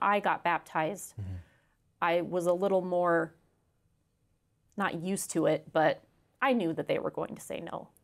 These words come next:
Speaker 1: But
Speaker 2: Yeah.
Speaker 1: it was really hard when it came to my daughter's baptism.
Speaker 2: Right. Yeah, 'cause again, it highlights the difference, uh, in how we see the sacraments. I mean, if you were, imagine for a moment that you're speaking to your younger self, you know, that's on the other side of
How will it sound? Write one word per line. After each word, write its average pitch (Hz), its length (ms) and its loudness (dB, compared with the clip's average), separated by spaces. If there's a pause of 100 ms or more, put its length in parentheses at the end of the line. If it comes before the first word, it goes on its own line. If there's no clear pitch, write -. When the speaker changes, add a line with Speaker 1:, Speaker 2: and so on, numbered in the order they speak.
Speaker 1:
But 185 120 0
Speaker 2:
Yeah. 190 40 8
Speaker 1:
it - 60 0
was 185 140 -2
really 214 380 4
hard 156 360 0
when 147 120 -6
it - 80 -12
came 160 240 -8
to 160 100 -10
my 165 120 -8
daughter's 151 460 -4
baptism. - 720 -8
Speaker 2:
Right. 87 260 -10 (360)
Yeah, 95 120 -8
'cause 101 160 -10
again, 104 220 2
it 92 80 -2
highlights 101 380 -2
the 98 100 -6
difference, 101 420 -8 (720)
uh, 90 340 -8
in 92 300 -8 (240)
how - 140 -6
we 90 80 -6
see - 160 -6
the 175 100 -4
sacraments. - 580 -10
I 110 60 -4
mean, 117 100 0
if 113 120 0
you 165 180 6
were, 123 300 6 (580)
imagine 107 340 2
for 104 120 -2
a 104 40 0
moment 104 300 0
that 98 80 -2
you're 101 240 2
speaking 107 480 -4
to - 220 -4
your 95 240 -2
younger 98 320 -4
self, - 600 -2 (500)
you 98 120 -6
know, 90 80 -8
that's - 400 -10 (260)
on 92 200 -4
the 95 100 4
other 98 180 2
side 92 240 0
of 87 140 -10